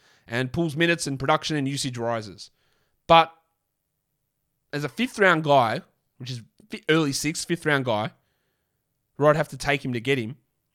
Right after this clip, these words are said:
do I wanna take a bench player that requires players sitting for him to get to that value? I don't think so.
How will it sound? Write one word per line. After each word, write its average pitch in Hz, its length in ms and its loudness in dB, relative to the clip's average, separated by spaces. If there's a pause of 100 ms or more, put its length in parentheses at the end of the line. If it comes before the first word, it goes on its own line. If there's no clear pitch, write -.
(160)
do 143 140 0
I 156 60 6
wanna 175 240 4
take 165 360 0
a 143 60 0
bench 160 320 0
player 170 240 2
that 170 120 -6
requires 160 460 0
players 165 380 0
sitting 170 300 -4
for 170 100 -6
him 165 80 -4
to 165 80 -4
get 165 320 -8
to 156 80 -10
that 165 160 2
value? 214 320 0 (680)
I - 40 -6
don't 262 80 -6
think - 160 -6
so. 165 260 0